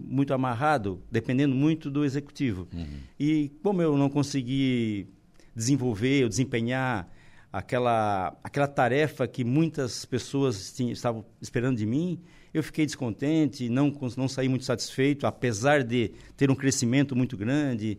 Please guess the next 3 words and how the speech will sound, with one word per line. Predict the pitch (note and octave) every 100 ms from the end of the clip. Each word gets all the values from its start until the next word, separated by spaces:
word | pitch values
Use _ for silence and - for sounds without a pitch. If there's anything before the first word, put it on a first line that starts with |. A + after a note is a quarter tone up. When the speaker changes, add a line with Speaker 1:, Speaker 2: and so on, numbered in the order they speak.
| - - - _
Speaker 1:
fiz | - A2+
amizades | A#2 G2+ B2 G#2+ G2 F2 - F#2+
interessantes, | G#2+ B2 G#2+ G2 A#2+ D3 C#3+ C#3 A2+ -